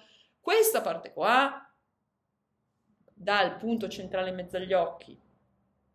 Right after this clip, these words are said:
a dove finisce, diciamo, eh, il mio cranio, quindi esclusi i riccioli, i fiocchi, eccetera,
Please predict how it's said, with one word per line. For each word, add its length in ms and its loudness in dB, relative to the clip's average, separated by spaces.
a 300 -2
dove 220 -4
finisce, 460 -12
diciamo, 640 -6
eh, 320 0
il 60 -4
mio 140 -2
cranio, 920 -2
quindi 420 -12
esclusi 440 -12
i 40 -8
riccioli, 540 -6
i 40 -8
fiocchi, 460 -6
eccetera, 540 -2